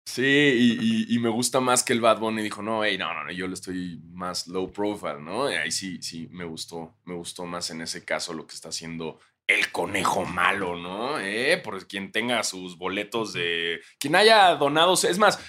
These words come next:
ya no compren tenis, ya ahora van a tener que donar su riñón para la reventa del conejo malo.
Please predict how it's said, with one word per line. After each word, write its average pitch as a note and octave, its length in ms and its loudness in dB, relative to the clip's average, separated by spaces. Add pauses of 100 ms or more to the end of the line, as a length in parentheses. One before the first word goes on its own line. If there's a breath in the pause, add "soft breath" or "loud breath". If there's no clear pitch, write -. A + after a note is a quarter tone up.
(100)
ya F3+ 140 4
no G3+ 120 0
compren F3 340 0
tenis, D#3+ 260 0
ya C#3 80 6
ahora D3+ 140 8
van D3 120 6
a D3 100 2
tener B2+ 200 0
que C#3 80 -2
donar A2 320 0
su B2+ 160 -2
riñón G#2 420 -4
para G#2 180 0
la E2 120 -2
reventa F2+ 480 -4
del D#2 160 -12
conejo E2 380 -16
malo. D2 200 -14